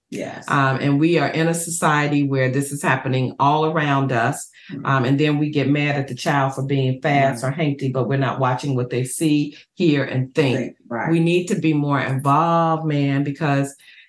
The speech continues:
Speaker 2: the statistics from the World Health Organization reports that three in four children, or if we break that down,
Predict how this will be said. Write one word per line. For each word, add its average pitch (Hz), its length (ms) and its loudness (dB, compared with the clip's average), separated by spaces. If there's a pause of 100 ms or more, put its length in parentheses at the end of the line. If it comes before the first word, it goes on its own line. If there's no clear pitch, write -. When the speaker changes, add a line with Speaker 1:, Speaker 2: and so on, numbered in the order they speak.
(100)
Speaker 2:
the 175 100 2
statistics 202 880 0
from 160 200 0
the 151 80 0
World 165 440 2
Health 156 220 0
Organization 143 840 0
reports 139 460 -2
that 117 220 -4 (100)
three 180 480 0 (280)
in 139 240 0
four 170 240 2 (140)
children, 127 600 -2 (520)
or 143 180 2
if 147 60 -4
we 165 100 4
break 160 320 2
that 196 200 0
down, 131 420 0